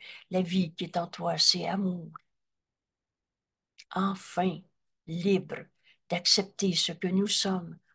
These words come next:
enfin libre d'aimer. Voilà notre exercice aujourd'hui. Et aucun cours dont le but est de t'enseigner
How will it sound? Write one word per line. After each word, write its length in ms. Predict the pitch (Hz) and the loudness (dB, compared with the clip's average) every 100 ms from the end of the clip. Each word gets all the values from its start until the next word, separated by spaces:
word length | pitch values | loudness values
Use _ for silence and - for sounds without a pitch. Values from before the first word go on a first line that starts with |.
| - | -8
enfin 460 | 185 185 - 180 | -6 -4 -2 -2
libre 460 | 165 160 175 147 185 | -2 -6 -6 -6 -8
d'aimer. 480 | 165 175 175 180 165 _ _ _ _ _ _ _ _ _ _ _ _ _ _ _ - | -6 -6 -6 -8 -10 _ _ _ _ _ _ _ _ _ _ _ _ _ _ _ -4
Voilà 240 | 185 170 | 0 0
notre 220 | 165 165 175 | -2 -4 -4
exercice 680 | 165 165 170 - 160 - | -2 0 0 0 0 -2
aujourd'hui. 580 | 151 - 156 - 160 156 - - - - - | -2 -6 -8 -10 -10 -14 -16 -18 -16 -16 -2
Et 120 | 190 | 6
aucun 460 | 196 202 196 214 202 | 8 8 8 6 6
cours 460 | 202 214 220 214 - _ _ _ _ _ _ _ _ | 4 2 2 -2 -10 _ _ _ _ _ _ _ _
dont 160 | - 196 | 2 6
le 160 | 208 214 | 8 8
but 420 | 170 254 208 - _ | 6 2 2 -2 _
est 100 | 208 | 0
de 140 | 185 190 | 2 0
t'enseigner 840 | - 202 196 233 202 196 185 - | 2 2 4 6 8 8 6 2